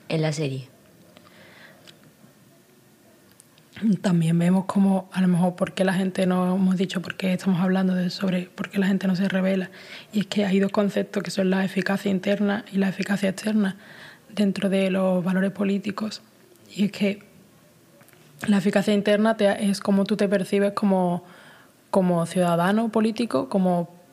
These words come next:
Speaker 2: po-, potencialmente, como que puedes hacer acciones políticas o no. Y
Speaker 1: Eso no lo había escuchado nunca, o sea, que la eficacia interna es como un poco el poder que tú tienes de actuación.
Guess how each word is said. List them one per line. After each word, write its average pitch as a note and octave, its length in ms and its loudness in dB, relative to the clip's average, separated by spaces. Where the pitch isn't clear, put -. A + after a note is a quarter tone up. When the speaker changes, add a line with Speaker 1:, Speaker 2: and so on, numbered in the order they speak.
Speaker 2:
po-, F3 220 0
potencialmente, G3+ 840 0
como G3+ 220 2
que F#3 80 -2
puedes F#3 340 2
hacer G3 340 0
acciones F#3+ 400 -2
políticas F#3+ 440 -2
o F#3+ 120 0
no. F#3+ 160 -2
Y E3+ 400 0
Speaker 1:
Eso G3+ 200 0
no A3+ 80 0
lo G#3+ 80 2
había G3+ 120 2
escuchado F#3 320 -2
nunca, F#3+ 260 0
o D#3 40 0
sea, F#3+ 220 -2
que E3 240 -2
la D#3+ 100 0
eficacia F3 520 -4
interna A3+ 580 0
es G3 120 -2
como A3 180 0
un G3 100 2
poco G3 240 0
el G3 160 0
poder G3 320 2
que G3 100 -2
tú F#3 120 -8
tienes F#3+ 360 0
de F#3+ 140 2
actuación. F#3+ 680 -2